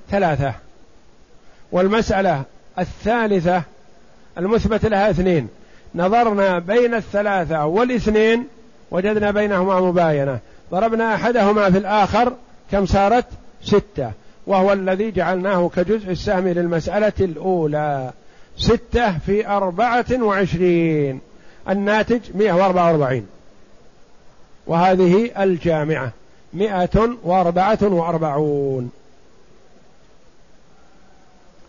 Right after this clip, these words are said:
نعطيهم، نقول للزوجة من المسألة الأولى: ثلاثة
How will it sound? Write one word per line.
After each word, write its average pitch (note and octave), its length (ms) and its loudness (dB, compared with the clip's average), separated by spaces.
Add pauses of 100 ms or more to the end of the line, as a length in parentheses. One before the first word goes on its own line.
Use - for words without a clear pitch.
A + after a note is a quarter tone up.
(180)
نعطيهم، G3+ 680 2 (1040)
نقول A#3 400 2
للزوجة A3 800 2 (580)
من G3 440 0 (300)
المسألة G3+ 460 0
الأولى: F#3+ 480 2 (1040)
ثلاثة A3 680 2